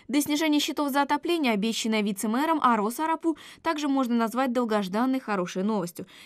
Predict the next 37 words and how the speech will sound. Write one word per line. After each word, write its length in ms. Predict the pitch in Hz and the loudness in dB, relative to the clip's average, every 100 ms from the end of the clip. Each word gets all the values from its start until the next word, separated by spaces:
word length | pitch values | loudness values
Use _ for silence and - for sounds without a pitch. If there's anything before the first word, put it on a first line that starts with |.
| - | -4
Тем 160 | 277 | 0
более 200 | 285 294 | 2 4
на 100 | 233 | 2
фоне 240 | 233 240 240 | 2 2 2
постоянно 640 | 220 - 196 196 240 269 | 0 -4 -2 0 0 0
растущих 500 | 220 - 196 226 - | -2 -4 -4 -4 -6
цен. 300 | - 190 175 - - | -4 -4 -6 -16 -2
И 120 | 247 | -2
все 200 | - 269 | 0 -2
это 140 | 302 | -2
подкреплено 640 | 311 330 - 311 302 269 202 | -2 -4 -2 -2 0 2 2
делами. 440 | 196 220 196 170 175 | 2 2 2 2 -2
Первые 320 | 180 185 190 | 0 0 2
работы 300 | 190 202 226 | 2 0 0
по 80 | 233 | 0
ремонту 380 | 240 247 254 | 2 2 0
и 0 | 247 | -2
постройке 440 | 254 - 262 269 | -4 -4 -4 -4
котельных 520 | 269 277 294 277 277 | -4 -4 -2 -4 -2
нового 320 | 240 214 185 | -2 0 2
образца 420 | 196 214 240 - 320 | 0 0 -6 -4 -4
уже 160 | 254 | -2
начались. 480 | 240 240 226 170 170 - - | -2 -2 -2 -4 -4 -18 -20
Что 200 | - 202 | -4 0
же 100 | 262 | 2
до 160 | 240 240 | 2 2
зарплат, 420 | 240 247 277 311 - | 2 2 2 2 2
то, 40 | |
несмотря 440 | 247 220 220 220 226 | 0 0 -2 0 0
на 140 | 226 | 0
то, 100 | 226 | -2
что 160 | - 226 | -2 0
Горсобрание 640 | 220 233 240 254 226 190 | 0 0 -2 2 0 0
утвердило 380 | 180 190 180 202 | -2 -4 0 2
решение 400 | 202 202 220 214 | 2 0 0 0
только 300 | 214 202 202 | 0 -2 -2
сегодня, 440 | 196 269 320 302 | -6 -4 -2 -2